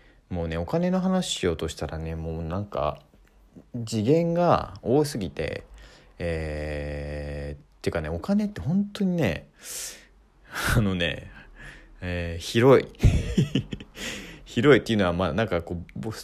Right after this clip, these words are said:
僕らの生活の中に、やっぱね、関わりすぎてんだよね。関わりすぎてて、えー、切り口が多すぎるんだよね。だからもうなんか、取っかかりがな-、ない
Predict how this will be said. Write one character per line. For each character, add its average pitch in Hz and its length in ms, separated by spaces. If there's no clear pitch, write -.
僕 185 280
ら 87 140
の 73 440
生 143 180
活 139 320
の 131 220
中 127 240
に、 73 280
や - 80
っ - 20
ぱ 76 80
ね、 80 80
関 170 400
わ 214 100
り 208 140
す 196 180
ぎ 135 120
て - 100
ん - 60
だ - 80
よ - 80
ね。 92 100
関 147 260
わ 185 80
り 180 120
す 180 120
ぎ 156 100
て - 120
て、 - 240
え 90 480
ー、 - 20
切 - 140
り - 80
口 - 240
が 73 460
多 170 360
す - 160
ぎ 165 140
る 80 80
ん 76 120
だ - 120
よ - 40
ね。 64 320
だ 85 140
か 82 80
ら 76 80
も 76 220
う 73 40
な 85 140
ん 90 60
か、 52 400
取 - 160
っ - 20
か 185 140
か 185 160
り 160 1300
が 135 480
な-、 107 320
な 107 220
い 82 100